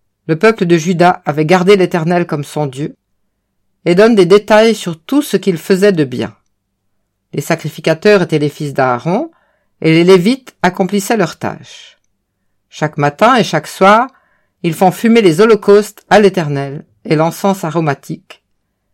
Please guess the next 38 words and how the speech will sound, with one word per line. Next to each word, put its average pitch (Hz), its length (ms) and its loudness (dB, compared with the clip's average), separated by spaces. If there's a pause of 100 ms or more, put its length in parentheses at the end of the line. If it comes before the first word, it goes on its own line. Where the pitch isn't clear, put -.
(600)
Et 170 60 -4
nous 190 220 4
avons 208 380 4
les 175 160 2
pains 190 280 2
rangés 190 480 0
sur 214 140 -4
la 185 120 0
table 180 380 0
pure, 185 380 -8 (800)
le 156 100 -2
chandelier 190 480 2
d'or 170 420 0
et 185 120 2
ses 190 180 0
lampes 180 320 0
qu'on 160 180 -2
allume 165 280 -2
chaque 156 260 -10
soir, 165 420 -4 (640)
car 160 120 -2
nous 170 80 2
nous 170 220 0
acquittons 208 640 0
de 147 100 -4
la 151 120 0
charge 196 340 0
que - 100 -6
l'Éternel 170 540 -2
notre 196 300 -2
Dieu 160 360 -6
nous 139 200 -10
a 135 80 -8
confiée. - 520 -8 (840)
Mais 175 180 2
vous, 180 240 0 (760)
vous 139 100 -8
l'avez 156 460 0